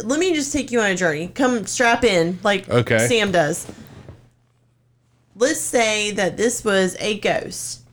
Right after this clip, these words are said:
Speaker 1: of some sort that was just haunting along. Life is good. Scare some people. Life is great. And then you got these Satanists or
Speaker 2: Diabolists.
Speaker 1: Diabolists that come in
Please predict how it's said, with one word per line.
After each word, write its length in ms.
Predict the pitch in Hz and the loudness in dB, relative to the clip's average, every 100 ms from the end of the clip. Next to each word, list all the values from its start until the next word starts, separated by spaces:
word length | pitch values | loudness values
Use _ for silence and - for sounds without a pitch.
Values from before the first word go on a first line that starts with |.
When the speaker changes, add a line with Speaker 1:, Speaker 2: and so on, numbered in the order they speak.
| _ _ - | _ _ -2
Speaker 1:
of 200 | 185 185 | 0 0
some 280 | 202 190 | -2 -2
sort 480 | 233 185 123 - - _ _ _ _ | -2 -4 -6 -12 -18 _ _ _ _
that 240 | 196 175 | 2 2
was 360 | 185 190 185 175 - | 2 0 -2 -6 -6
just 280 | 214 208 | -4 -4
haunting 480 | - - 185 196 202 | -8 0 0 0 -2
along. 760 | 202 190 185 185 185 185 190 190 | -2 0 2 2 0 -2 -6 -6
Life 280 | 175 165 170 | -2 -2 -2
is 140 | 180 | -10
good. 680 | - 185 175 175 170 170 170 - - _ _ _ | -4 0 2 2 2 0 -2 -8 -20 _ _ _
Scare 300 | - 190 175 | -6 0 0
some 180 | 180 180 | 0 -6
people. 760 | 175 170 180 175 170 165 165 - _ _ | -6 -4 0 0 2 0 -4 -16 _ _
Life 240 | 175 156 165 | -4 -4 -6
is 260 | 160 - _ | -10 -12 _
great. 520 | 180 170 165 165 - - _ _ _ _ _ - | -2 0 0 -4 -8 -20 _ _ _ _ _ -4
And 160 | 196 | -2
then 220 | 196 196 | 0 -2
you 80 | 202 | -2
got 160 | 202 135 | -2 -2
these 160 | 202 | -4
Satanists 600 | - 196 165 170 180 - - - _ _ _ _ _ _ _ | -2 -4 -2 -4 -4 -6 -18 -20 _ _ _ _ _ _ _
or 440 | 190 185 175 175 - | 2 4 4 2 2
Speaker 2:
Diabolists. 720 | 139 233 240 208 160 - 180 | 2 4 4 4 0 -2 -6
Speaker 1:
Diabolists 840 | 185 196 185 170 190 226 - - - - _ _ - | -2 2 4 6 4 4 0 -8 -14 -20 _ _ -6
that 180 | - - | -6 0
come 240 | 226 220 | 2 2
in 320 | 208 196 196 | 0 -2 -4